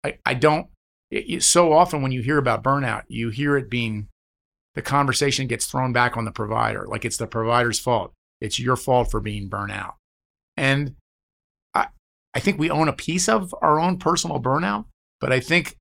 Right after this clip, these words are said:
there are two other large quadrants that contribute to that as well. So this is not something, you know, and we joked before about you can't do exercise yourself out of burnout.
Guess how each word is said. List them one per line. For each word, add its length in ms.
there 160
are 120
two 300
other 360
large 400
quadrants 600
that 180
contribute 560
to 120
that 240
as 140
well. 340
So 160
this 260
is 140
not 300
something, 580
you 120
know, 260
and 240
we 80
joked 320
before 340
about 300
you 160
can't 440
do 300
exercise 680
yourself 420
out 140
of 120
burnout. 440